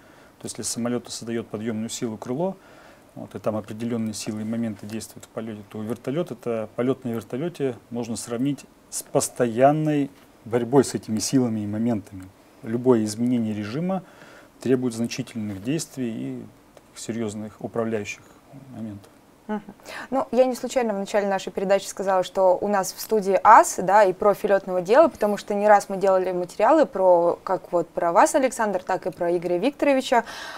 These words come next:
Speaker 2: А, знаю, что на вашем счету очень много спасательных операций в море.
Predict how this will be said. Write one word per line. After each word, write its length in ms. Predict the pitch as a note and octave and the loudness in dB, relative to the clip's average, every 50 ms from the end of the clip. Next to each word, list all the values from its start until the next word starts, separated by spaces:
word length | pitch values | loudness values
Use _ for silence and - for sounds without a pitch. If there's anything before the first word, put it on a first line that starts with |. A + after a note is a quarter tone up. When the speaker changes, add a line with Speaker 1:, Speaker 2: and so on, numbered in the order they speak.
| - - | -4 4
Speaker 2:
А, 200 | - G3+ G3+ G3+ | 8 8 8 8
знаю, 180 | G3 A3+ A#3 A3+ | 8 6 2 2
что 160 | - - A#3+ | 2 2 2
на 100 | A3+ A3 | 4 8
вашем 320 | G#3+ A#3+ C4+ C4+ - A#3+ G#3+ | 8 8 8 6 2 -2 -4
счету 220 | - A3+ G#3+ A3+ | -4 2 6 6
очень 240 | A3 A3 - - A3+ | 6 6 4 0 2
много 240 | A3+ A3 G#3 G3 G3 | 2 2 2 2 0
спасательных 640 | - - G3+ - - A3 A#3+ A#3+ C4+ B3+ B3 - - | 2 2 2 6 6 6 6 6 2 -2 -2 -2 -4
операций 480 | A3 - A3+ G#3+ G3+ G3 - - G3+ | -2 4 6 6 6 6 4 0 -6
в 60 | F3+ F#3+ | -6 -2
море. 360 | F#3+ F#3+ F#3+ F#3 F3+ F3 | 0 2 4 6 6 4